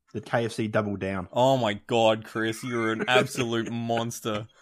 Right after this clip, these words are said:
Speaker 2: So what, what Chris has just posted in the chat is just, im-, imagine if you had a cheeseburger, but instead of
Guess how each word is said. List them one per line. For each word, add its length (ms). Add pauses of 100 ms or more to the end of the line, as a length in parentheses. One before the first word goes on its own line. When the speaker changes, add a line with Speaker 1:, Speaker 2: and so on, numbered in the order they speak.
(560)
Speaker 2:
So 180
what, 220
what 180
Chris 220
has 80
just 160
posted 300
in 60
the 80
chat 360
is 280 (200)
just, 260 (100)
im-, 280
imagine 480
if 100
you 60
had 120
a 40
cheeseburger, 600
but 140
instead 340
of 220